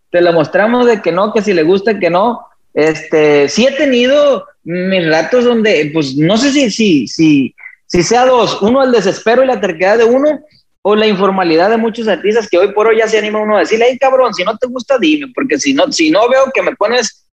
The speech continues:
eh, espéramela, o si me gustó esta, yo te la espero un tiempo prudente". Obviamente, si sale el disco y no veo que viene, yo la voy a empezar a mover. O sea,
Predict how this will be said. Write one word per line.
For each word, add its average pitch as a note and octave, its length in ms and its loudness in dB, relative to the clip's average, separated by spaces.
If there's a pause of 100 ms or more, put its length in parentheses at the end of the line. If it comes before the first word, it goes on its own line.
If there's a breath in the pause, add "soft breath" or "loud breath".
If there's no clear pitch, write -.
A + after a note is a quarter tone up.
(120)
eh, D3 280 2
espéramela, G#3+ 640 0
o C3+ 60 0
si G3 100 -2
me A3 80 2
gustó G#3+ 340 2
esta, A3+ 400 -2 (120)
yo D#3 480 0
te G3+ 100 2
la F#3 80 0
espero E3 320 -2
un F3 120 -6
tiempo E3 280 -2
prudente". F3+ 540 0
Obviamente, F3+ 640 0
si C#3 180 -4
sale E3+ 200 0
el F3+ 80 0
disco F#3+ 260 -2
y F3 60 0
no E3+ 100 2
veo F3+ 180 2
que F3 100 -2
viene, G#3 200 2
yo F3+ 100 2
la E3+ 60 2
voy D#3+ 120 2
a - 20 -2
empezar D3+ 280 -4
a C#3 120 -6
mover. E3 260 0
O D#3 80 -2
sea, C#3+ 160 -2